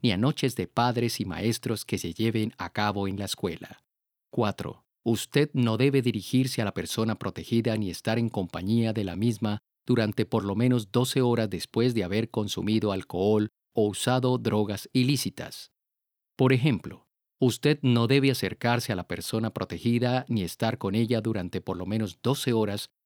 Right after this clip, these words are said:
después de haber consumido alcohol o usado drogas ilícitas. Por ejemplo, si usted tomara el último trago a las veintiuna horas,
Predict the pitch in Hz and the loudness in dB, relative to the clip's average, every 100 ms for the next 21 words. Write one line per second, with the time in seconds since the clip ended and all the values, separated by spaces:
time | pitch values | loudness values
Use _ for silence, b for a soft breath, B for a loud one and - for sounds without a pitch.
0 | _ - 131 196 196 175 156 139 147 110 | _ 0 2 2 2 2 0 0 -2 -2
1 | 101 117 113 95 - 87 98 113 117 - | 0 2 2 -2 -4 -2 2 4 2 -2
2 | 101 85 107 110 113 110 101 98 92 92 | -4 -2 -2 0 -2 -4 -4 -4 -4 -4
3 | 113 165 98 - - - - _ _ _ | 0 0 -2 -10 -14 -16 -20 _ _ _
4 | - 117 185 135 87 - 90 - 104 - | 0 2 2 0 -4 -6 -8 -4 -4 -4
5 | 87 104 104 98 110 110 104 92 110 113 | -4 -2 0 0 -2 -2 -4 -4 -2 0
6 | 101 95 90 90 92 120 147 123 101 92 | 0 -4 -6 -8 -4 2 4 2 0 -4
7 | - | -10